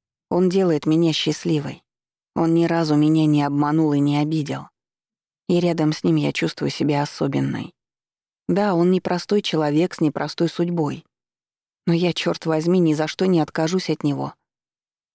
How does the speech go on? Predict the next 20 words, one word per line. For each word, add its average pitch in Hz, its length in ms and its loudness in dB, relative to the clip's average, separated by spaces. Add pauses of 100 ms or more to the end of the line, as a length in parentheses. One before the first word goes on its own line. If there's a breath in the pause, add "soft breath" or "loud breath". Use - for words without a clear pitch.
(180)
Женщины 160 480 2
мечтают 156 560 0
о 147 80 0
нем, 139 240 2
а 143 80 2
он 151 220 2
выбрал 147 320 0
меня. 143 420 0 (920)
И 175 80 2
я 156 260 2
стану 170 380 0
его 151 200 0
женой, 156 340 0
что - 200 -2
бы 160 100 0
ты 156 120 -2
об 147 180 0
этом 156 240 2
ни 165 100 4
думала. 143 460 -2